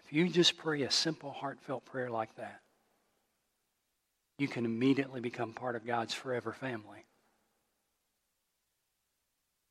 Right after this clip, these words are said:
I would love for you to add your voice to the choir on that day.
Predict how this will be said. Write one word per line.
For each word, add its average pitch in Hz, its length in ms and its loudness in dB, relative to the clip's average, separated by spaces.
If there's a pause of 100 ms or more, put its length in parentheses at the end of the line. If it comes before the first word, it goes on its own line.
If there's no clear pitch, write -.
(800)
I 151 60 6
would 123 120 2
love 131 360 6
for 135 100 -6
you 127 120 2
to 123 140 0
add 120 220 0
your 120 120 4
voice 120 320 0
to 120 100 -8
the 113 100 -8
choir 101 600 -8 (200)
on 107 160 -16
that 110 240 -6
day. - 260 -8